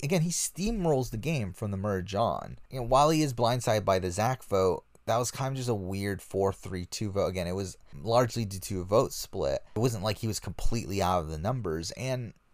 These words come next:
he steamrolls the game without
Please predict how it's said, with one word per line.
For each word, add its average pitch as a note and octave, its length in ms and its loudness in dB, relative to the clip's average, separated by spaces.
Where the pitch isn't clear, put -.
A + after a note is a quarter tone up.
he D#3+ 140 -4
steamrolls D#3+ 680 0
the C3+ 60 -8
game A#2 580 -2
without C#3 400 -2